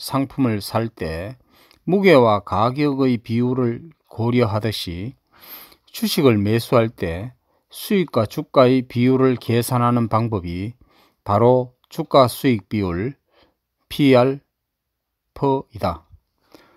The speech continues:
수익이라고 해도 모두 같은 것은 아니다. 퍼는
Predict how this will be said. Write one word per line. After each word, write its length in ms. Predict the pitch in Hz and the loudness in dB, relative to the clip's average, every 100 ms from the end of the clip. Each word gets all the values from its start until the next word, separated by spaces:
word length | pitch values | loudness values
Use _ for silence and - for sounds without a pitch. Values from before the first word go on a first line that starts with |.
| _ | _
수익이라고 760 | - - 247 208 156 120 104 90 | -16 0 2 4 6 6 4 -2
해도 600 | 104 104 101 80 95 147 _ _ - _ - | -2 -2 -2 -2 -6 -10 _ _ -20 _ 0
모두 340 | 156 170 123 | 2 2 -2
같은 480 | - 143 - 180 170 | -2 -4 -2 -2 -2
것은 320 | 147 - 156 | -2 -2 -2
아니다. 460 | 90 92 87 80 _ _ _ _ _ _ _ _ _ - | -2 -4 -8 -12 _ _ _ _ _ _ _ _ _ -4
퍼는 580 | - 170 104 95 127 | 2 2 2 0 -6